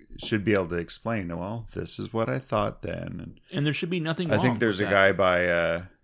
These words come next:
Speaker 1: who's the guy, the, the, uh, economics guy, the big one.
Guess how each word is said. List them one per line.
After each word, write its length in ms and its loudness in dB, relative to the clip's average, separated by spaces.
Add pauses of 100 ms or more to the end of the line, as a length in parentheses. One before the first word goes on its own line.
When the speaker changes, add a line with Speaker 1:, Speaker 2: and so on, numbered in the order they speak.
(1200)
Speaker 1:
who's 220 -2
the 100 -4
guy, 480 2
the, 420 -6
the, 360 -6
uh, 260 -4 (1500)
economics 640 -2
guy, 300 0
the 100 -4
big 280 -4
one. 520 -6